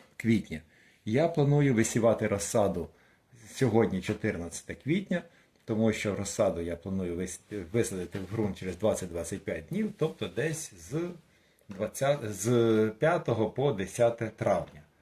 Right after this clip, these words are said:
Для того, щоб отримати гарний врожай, необхідно пам'ятати декілька нескладних правил в вирощуванні розсади.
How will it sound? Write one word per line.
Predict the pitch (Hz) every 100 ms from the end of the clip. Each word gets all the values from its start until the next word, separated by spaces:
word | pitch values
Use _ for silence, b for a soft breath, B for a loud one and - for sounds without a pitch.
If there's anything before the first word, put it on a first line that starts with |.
| b b b b b b -
Для | 135
того, | - 190 170
щоб | - 147
отримати | 147 156 151 131 151
гарний | 135 151 143 143
врожай, | 147 156 190 214 190
необхідно | 123 127 123 - 175 151
пам'ятати | - 123 123 120 151 156 156 143 135 135 - -
декілька | 113 127 139 143 127 - 123 120 - - -
нескладних | 127 135 - 139 123 139 190 - -
правил | - 131 127 95 92 87 82 - -
в | 101
вирощуванні | 110 113 127 - 110 104
розсади. | 104 107 - 80 76